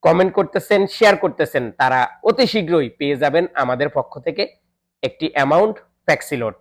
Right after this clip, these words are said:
আপনার দেশের নাম্বারটি দিতে আমাদেরকে একদম ভুলবেন না। আর অনুরোধ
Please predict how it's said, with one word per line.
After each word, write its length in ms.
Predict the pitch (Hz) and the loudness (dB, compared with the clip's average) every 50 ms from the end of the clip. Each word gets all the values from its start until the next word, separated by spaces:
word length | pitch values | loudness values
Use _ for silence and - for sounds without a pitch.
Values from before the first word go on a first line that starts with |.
| _ _ - | _ _ -4
আপনার 320 | 123 120 - 139 135 127 117 - - 123 | -4 -2 -2 -2 -4 -4 -4 -8 -14 -10
দেশের 260 | 117 135 - - 151 | -10 -8 -6 -6 -4
নাম্বারটি 400 | 143 135 131 123 127 127 - - 139 | -4 -4 -4 -2 -4 -6 -6 -6 -8
দিতে 220 | 127 139 113 - 131 | -6 -6 -4 -4 -4
আমাদেরকে 400 | 123 123 123 113 127 120 - 185 202 - _ _ _ _ - - | -2 -4 -4 -6 -6 -4 -4 -6 -6 -8 _ _ _ _ -4 -4
একদম 280 | 143 127 127 156 151 160 | -2 -2 0 -2 -2 -2
ভুলবেন 300 | 123 127 127 117 120 117 | -2 -4 -4 -4 -4 -6
না। 120 | 113 107 95 - _ _ _ _ _ _ _ - | -6 -6 -8 -8 _ _ _ _ _ _ _ -4
আর 120 | 120 117 110 - - | -2 -2 -2 0 2
অনুরোধ 320 | 160 185 196 214 233 220 | 4 6 6 6 6 6